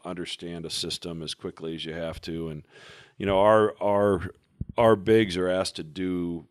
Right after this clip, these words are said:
things a little bit different than most. You know, a lot of, sometimes some bigs, they just run to the block, they go block to block, and, you know, he's running in and out of ball screens, he's sprinting in transition, he's gotta defend the ball screen. So it's been a challenge for him and a struggle for him to learn everything, and now I just need some game time and some film to watch.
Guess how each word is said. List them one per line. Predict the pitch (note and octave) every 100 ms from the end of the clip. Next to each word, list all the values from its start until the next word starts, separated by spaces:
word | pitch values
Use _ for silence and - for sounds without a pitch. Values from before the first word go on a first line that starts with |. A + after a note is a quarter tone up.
| _
things | - F#2 F2+
a | D#2
little | E2+ F2
bit | D#2 C2
different | F#2 - D#2
than | D2+ D#2
most. | F2 F2 D2 - F2
You |
know, | D#2+ D#2+
a |
lot | E2 E2 E2+
of, | D2+
sometimes | - - F2 - D#2+ -
some | F#2
bigs, | E2+ F2 D#2
they | E2
just | E2+ -
run | E2+
to | F2
the | D#2+
block, | E2 E2 E2
they | D#2
go | D#2+ D#2
block | E2 E2
to | -
block, | D2 E2 D#2+ E2+
and, | D#2 D2 - - - -
you |
know, | F2
he's | F2 F2+
running | F2 F#2 F2+
in | F2+
and | F2
out | E2+
of | E2
ball | F2+ F#2+
screens, | - F#2 F2 E2+
he's | E2+
sprinting | - F2+ D2+
in | D#2+
transition, | F#2 E2 E2 F#2 - E2+
he's | D#2+
gotta | F2 D#2+ D#2
defend | E2 F#2+ F2+
the | E2
ball | E2+ E2+
screen. | - F2 E2+
So | - F2 D#2+ - - - -
it's | C#3+ -
been | E3+ A2
a |
challenge | - F#2+ G2 A2+ -
for | B2
him | A#2+ A#2+ A#2+
and | F2
a |
struggle | F2 - F#2+ F#2 F#2+
for | F#2
him | F#2 F#2+ F#2+
to | -
learn | D#2 E2+ F#2 G2
everything, | G2+ G2+ - F#2+ G2
and | F#2 E2 D2+
now | G#2 G2+
I |
just | F2 F2+ -
need | F2 -
some | E2+
game | D#2+ E2+ F2
time | F2 E2 E2+
and | D#2+
some | - C#2+
film | - F2 E2
to | D#2+
watch. | D#2+ D#2+ E2 -